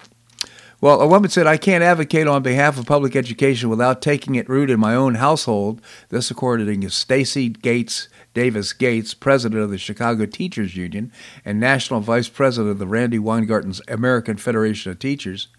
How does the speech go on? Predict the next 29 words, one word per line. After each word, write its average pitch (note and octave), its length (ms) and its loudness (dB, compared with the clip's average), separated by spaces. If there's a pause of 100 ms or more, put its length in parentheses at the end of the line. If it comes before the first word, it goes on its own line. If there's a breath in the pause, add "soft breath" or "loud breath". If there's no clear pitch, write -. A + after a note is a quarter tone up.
(600 soft breath)
Well, G2+ 120 -10
actually, B2 400 -4
she A2 180 -6
can C3 320 -4
and F2+ 100 -8
does. G#2 520 -4 (500 loud breath)
Davis C#3+ 380 0
Gates A#2 320 -2
sent A2+ 260 -2
one A#2+ 140 0
of A#2+ 80 -2
her G#2 120 -2
three C#3 360 -6
kids G2+ 340 -4
to - 160 -8
De, A2 260 -6
De B2 160 -2
La C#3 140 2
Salle, G#2+ 640 0 (400 loud breath)
a F#2 80 -8
prominent C3+ 540 0
private B2+ 340 0
school C3+ 380 0
on A2+ 80 -2
the G2+ 80 -4
south A#2 320 -2
side A2+ 260 0
of F#2+ 60 -8
Chicago, G#2 680 -4